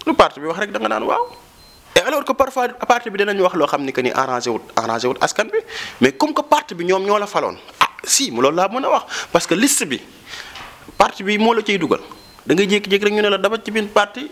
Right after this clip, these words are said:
après nga yow nga dem biir assemblée di parti bi kay teewal.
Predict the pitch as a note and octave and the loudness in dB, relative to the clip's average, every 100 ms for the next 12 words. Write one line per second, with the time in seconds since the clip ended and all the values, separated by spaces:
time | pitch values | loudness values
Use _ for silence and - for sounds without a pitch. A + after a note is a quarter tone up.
0 | - G#3 G#3 G#3 G#3 G#3+ G#3+ G3 G3+ G#3 | -2 0 2 -2 0 2 2 0 -2 -2
1 | G#3 F#3+ - E3+ F#3+ B3 A#3+ E3+ - - | 0 0 0 -2 -4 -6 -6 -8 -12 -4
2 | - A4 G#4 A4+ A4+ A#4 A#4+ | -2 -2 -2 -2 0 2 0